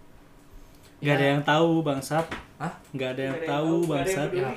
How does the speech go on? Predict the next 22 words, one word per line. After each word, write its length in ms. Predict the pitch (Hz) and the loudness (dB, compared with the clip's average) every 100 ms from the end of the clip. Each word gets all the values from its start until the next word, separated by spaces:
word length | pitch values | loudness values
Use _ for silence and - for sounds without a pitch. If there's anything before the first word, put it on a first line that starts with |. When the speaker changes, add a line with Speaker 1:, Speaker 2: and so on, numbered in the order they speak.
| - - | -10 -16
Speaker 2:
apa, 260 | - 135 151 131 | -12 -8 -4 -4
maksudnya 360 | 127 123 151 147 | -6 -8 -6 -4
nggak, 240 | 127 120 123 | -4 -4 -6
nggak 200 | 127 123 | -6 -6
lagi 180 | 120 123 | -6 -8
di 140 | 120 117 113 | -8 -10 -12
rumah 220 | 127 123 | -10 -10
produksi 480 | 117 123 117 117 127 117 117 113 - - - - - - - - | -10 -10 -12 -12 -14 -12 -14 -18 -20 -20 -20 -20 -20 -20 -20 -20
Penjara 380 | - 123 120 120 | -18 -10 -6 -6
Injak 320 | 113 117 127 127 | -8 -8 -8 -8
nih, 140 | 127 127 - | -12 -12 -16
lumayan 320 | - 113 110 113 | -16 -10 -10 -10
ada 180 | 113 113 | -12 -12
A 80 | 110 | -12
C-nya, 280 | - 120 120 | -12 -14 -14
Be. 120 | 113 117 - - - | -14 -18 -20 -20 -2
Speaker 1:
Idih. 920 | 165 151 147 127 117 104 101 101 101 - | 0 2 0 0 -4 -6 -12 -14 -16 -18
Speaker 2:
Gokil, 380 | - 110 - 113 107 | -18 -20 -16 -16 -14
gua 100 | 123 | -12
merasa 180 | 131 120 | -10 -10
nyaman 380 | 120 117 123 127 | -12 -12 -12 -10
gua. 120 | 131 | -12